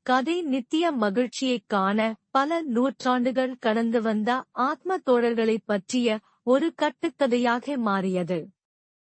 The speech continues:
காலப்போக்கில், அர்மானும் ஆன்யாவும் உண்மையிலேயே பல்வேறு பிறவிகளின் மூலம் வாழ்ந்தார்களா அல்லது மக்களின் கற்பனைகளை கவர்ந்ததா என்று பலர் கேள்வி எழுப்பினர்.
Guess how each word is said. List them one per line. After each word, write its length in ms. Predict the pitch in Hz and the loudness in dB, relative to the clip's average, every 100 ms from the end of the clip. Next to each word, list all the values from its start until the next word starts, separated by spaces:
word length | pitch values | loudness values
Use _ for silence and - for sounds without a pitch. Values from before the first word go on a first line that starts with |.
| _ _ _ _ - | _ _ _ _ -2
காலப்போக்கில், 1000 | 262 277 349 370 - 269 - 262 226 214 _ _ _ | 2 2 0 -2 0 0 0 -2 -2 -4 _ _ _
அர்மானும் 760 | 247 262 269 302 339 349 359 - | 0 2 2 0 0 -2 -4 -4
ஆன்யாவும் 680 | 240 254 277 285 269 262 302 277 | 0 2 2 0 0 0 -2 -4
உண்மையிலேயே 960 | 240 247 254 269 247 220 208 220 240 - | -2 -2 0 0 2 2 2 0 -2 -2
பல்வேறு 600 | - 247 254 269 330 370 - | 0 0 0 -2 -2 -2 0
பிறவிகளின் 640 | 254 254 240 226 214 190 | 2 2 0 0 0 0
மூலம் 500 | 196 208 226 220 202 - | 0 0 0 -2 -4 -4
வாழ்ந்தார்களா 920 | 196 220 254 240 254 226 226 226 254 - _ - | 0 0 0 0 0 0 0 0 -2 -8 _ -2
அல்லது 360 | 247 277 262 277 | 2 2 2 0
மக்களின் 680 | 240 262 - 349 349 359 - | 0 0 0 -2 -2 -2 0
கற்பனைகளை 680 | 254 254 302 302 262 254 247 247 233 | 0 0 -2 -2 0 2 0 0 -2
கவர்ந்ததா 680 | 214 233 233 220 220 220 | 0 0 0 0 0 0
என்று 460 | 190 185 196 247 190 - 202 | -2 -2 0 0 -2 -4 0
பலர் 360 | 254 277 320 262 | 2 2 -2 -4
கேள்வி 560 | - 269 294 277 311 | -4 -2 -2 -2 0
எழுப்பினர். 640 | 226 196 190 202 185 175 | 0 0 -2 -2 0 -2